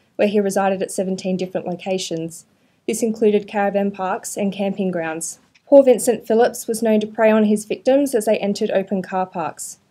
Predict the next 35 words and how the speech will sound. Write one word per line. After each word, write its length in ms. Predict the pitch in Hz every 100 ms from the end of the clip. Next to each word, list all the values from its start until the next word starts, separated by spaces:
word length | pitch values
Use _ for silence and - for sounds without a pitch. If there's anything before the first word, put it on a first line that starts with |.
| _ _ -
One 200 | 240 247
such 280 | - -
incident 360 | 220 214 208 202
occurred 440 | 190 - 196 226 220
only 240 | 226 202
two 240 | 202 254
months 320 | 226 202 - 208
after 240 | 196 -
Megan 480 | 190 185 190 220 220
was 160 | 196 220
last 280 | 214 214 -
seen 220 | 190 196
leaving 240 | 196 202
her 120 | 185
workplace 600 | 180 175 - 202 208 214 -
at 160 | 196 -
Big 120 | 185
W 440 | 190 185 180 175 175 -
in 120 | 196
Woden 280 | 180 175 180
Plaza. 480 | 180 175 170 175 175 _ _ _ _ _ _ _ _ _ _ _ _ -
His 140 | 262 -
victims 480 | 233 226 285 277
would 80 | 254
often 320 | 214 208 220
appear 320 | 208 208 214 208
young, 420 | 190 190 233 233 _ _
have 180 | 214 208
childlike 500 | - 202 202 180 185
features, 680 | - 180 - 247 254 - - -
they 80 | 214
were 80 | 208
petite 420 | 208 - 208 202
in 140 | 208
build, 340 | 196 185 240